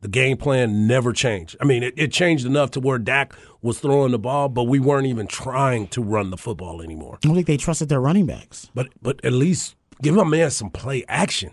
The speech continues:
Speaker 2: No, I know, but I was, I,
Speaker 1: Yeah.
Speaker 2: I don't think they had, they trusted the talent in the backfield, and that's also
Speaker 1: That's
Speaker 2: on,
Speaker 1: not bad.
Speaker 2: that's
Speaker 1: Yep.
Speaker 2: on management.
Speaker 1: Yep. That's
Speaker 2: That's on you guys.
Speaker 1: the G M.
Speaker 2: That's
Speaker 1: Oh,
Speaker 2: on
Speaker 1: Jera.
Speaker 2: G M
Speaker 1: The
Speaker 2: and
Speaker 1: G M, Jera.
Speaker 2: Will McClay, yeah.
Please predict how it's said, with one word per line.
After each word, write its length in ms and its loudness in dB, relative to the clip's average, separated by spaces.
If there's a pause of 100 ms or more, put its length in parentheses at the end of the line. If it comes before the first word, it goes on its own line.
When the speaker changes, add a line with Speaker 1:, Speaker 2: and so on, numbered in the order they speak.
Speaker 2:
No, 180 6
I 160 4
know, 160 6
but 80 2
I 60 8
was, 160 -4
I, 80 0
Speaker 1:
Yeah. 260 4
Speaker 2:
I 40 0
don't 160 2
think 100 -6
they 120 4
had, 200 4
they 100 2
trusted 380 -2
the 80 -4
talent 320 0
in 80 2
the 80 0
backfield, 400 0
and 100 0
that's 160 2
also 340 2
Speaker 1:
That's 180 2
Speaker 2:
on, 100 6
Speaker 1:
not 80 2
bad. 340 2
Speaker 2:
that's 140 2
Speaker 1:
Yep. 100 4
Speaker 2:
on 60 2
management. 420 0
Speaker 1:
Yep. 160 -4 (100)
That's 180 -2
Speaker 2:
That's 40 -6
on 100 -8
you 100 -6
guys. 120 -6
Speaker 1:
the 80 4
G 400 2
M. 200 -2 (120)
Speaker 2:
That's 160 -6
Speaker 1:
Oh, 140 8
Speaker 2:
on 60 4
Speaker 1:
Jera. 0 -
Speaker 2:
G 420 4
M 60 -4
Speaker 1:
The 60 -4
Speaker 2:
and 220 6
Speaker 1:
G 120 6
M, 180 4
Jera. 420 4
Speaker 2:
Will 200 4
McClay, 520 2
yeah. 220 4